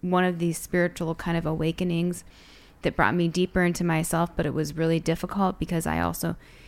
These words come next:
went through really deep depression because I didn't feel a lot of support. I was in a new territory in my knife, life, new people, new situations. And, you know, I always had my family for support, but it was just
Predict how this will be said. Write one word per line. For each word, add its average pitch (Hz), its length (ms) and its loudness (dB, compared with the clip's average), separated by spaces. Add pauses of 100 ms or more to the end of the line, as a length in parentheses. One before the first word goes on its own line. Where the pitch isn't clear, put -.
(160)
went 165 220 0
through 175 140 4
really 170 260 4
deep 165 260 -2
depression 190 720 -2
because 180 260 -4
I 160 120 0
didn't 160 260 -4
feel 170 340 -2
a - 80 -4
lot 165 300 0
of 165 160 -2
support. 175 640 -2 (100)
I 160 80 -2
was 165 140 0
in 165 80 -2
a 160 80 -2
new 175 260 2
territory 180 640 -2
in 185 80 0
my 175 140 0
knife, 175 340 -2 (260)
life, 180 400 0
new 180 220 0
people, 190 480 0
new 170 180 0
situations. 190 1000 -4
And, 165 360 -2 (720)
you 202 120 2
know, 185 60 8
I 190 60 8
always 208 200 4
had 202 200 0
my 165 180 2
family 196 440 2
for 202 180 -2
support, 196 520 -2
but - 180 -2
it - 80 -2
was 170 240 -2
just 165 260 -2